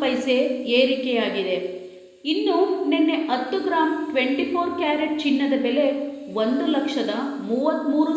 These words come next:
ಸಾವಿರದ ಒಂಬೈನೂರ ಹತ್ತು ರು ಇತ್ತು. ಇಂದು ಇಪ್ಪತ್ನಾಲ್ಕು ಕ್ಯಾರೆಟ್ ಚಿನ್ನದ ಬೆಲೆ ಒಂದು ಲಕ್ಷದ ಮೂವತ್ತ್ನಾಲ್ಕು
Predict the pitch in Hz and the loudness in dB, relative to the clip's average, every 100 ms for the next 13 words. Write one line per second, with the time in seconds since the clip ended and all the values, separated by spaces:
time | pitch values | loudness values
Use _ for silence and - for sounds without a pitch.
0 | 302 247 226 233 196 190 269 - - - | 0 0 0 0 0 -2 -4 -8 -12 -4
1 | 214 214 233 311 302 285 247 214 247 - | 2 2 2 2 0 0 0 -2 -4 -2
2 | 226 226 311 294 269 269 247 254 202 - | -4 -2 0 2 2 2 -2 -2 -2 -2
3 | - - 226 233 220 208 269 - - 262 | -6 -8 -4 0 2 2 0 -4 -4 -6
4 | 285 370 370 349 349 339 339 294 311 277 | -2 -2 0 0 -2 -2 -6 -4 -4 -2
5 | 285 285 285 247 240 226 247 226 - 311 | -2 -2 0 2 4 2 4 4 4 2
6 | - 240 220 233 285 214 226 269 320 311 | 0 -2 -2 -2 -2 -2 0 2 2 2
7 | 302 302 302 | 4 6 8